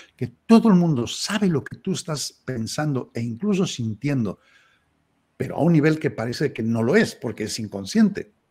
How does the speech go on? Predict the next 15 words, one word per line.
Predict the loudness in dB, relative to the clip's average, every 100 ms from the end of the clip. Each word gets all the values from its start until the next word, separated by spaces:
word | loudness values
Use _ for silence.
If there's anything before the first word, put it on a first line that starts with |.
| _
pero | -6 -4
no | -4
importa, | -2 -2 -2 -10
porque | -12 -6
la | -6
persona | -6 -8 -4 -4
lo | -2
sabe | 0 0
y |
por | 0 -4
lo |
tanto | -4 -2 -2
va | -2
a | -4
comportarse | -4 -6 -4 -4 -2 -4 -4 -8 -8 -8